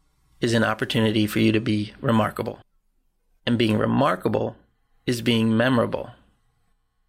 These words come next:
And that is the cornerstone of marketing, my friends. So let's look at building a remarkable out-of-office reply. I did a search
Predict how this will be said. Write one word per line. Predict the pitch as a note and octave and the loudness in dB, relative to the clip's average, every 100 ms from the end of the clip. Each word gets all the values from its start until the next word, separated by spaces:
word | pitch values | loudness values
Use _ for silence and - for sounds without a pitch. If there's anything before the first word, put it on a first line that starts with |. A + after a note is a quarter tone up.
| _ _ | _ _
And | C3 A2+ F2+ - C#3 | -4 -4 -4 -8 -4
that | C#3+ C#3 - - _ _ _ _ _ _ _ | -2 -2 -6 -12 _ _ _ _ _ _ _
is | - A2 | -6 -4
the | A#2 | -4
cornerstone | - B2+ A#2 - A2+ A2 | 0 2 2 0 0 0
of | G#2+ | -2
marketing, | A#2 A#2 - G2+ G#2 | 0 -2 -2 -6 -6
my | A2+ | -8
friends. | - - A2+ - - _ _ _ _ _ _ _ _ _ _ _ _ | -6 -6 -6 -12 -16 _ _ _ _ _ _ _ _ _ _ _ _
So | - A#2+ | -4 -2
let's | A2+ B2 - | 0 0 0
look | D3+ - | -2 -2
at | - | 0
building | B2+ A2 A2 - _ - | 2 2 0 -4 _ -8
a | C3+ | -2
remarkable | B2 A#2 A#2+ B2 A#2+ - G#2 - - _ _ _ - | 2 2 2 0 0 -2 -4 -6 -10 _ _ _ -4
out-of-office | G2 F#2+ - - - | -2 -2 -4 -4 -6
reply. | - - - - - _ _ _ _ _ _ _ _ _ _ _ _ - - | -6 -2 -4 -4 -12 _ _ _ _ _ _ _ _ _ _ _ _ -12 -4
I | |
did | C#3 | -2
a | C#3+ | -2
search | - C3+ C3+ - - | 0 -2 -2 -4 -6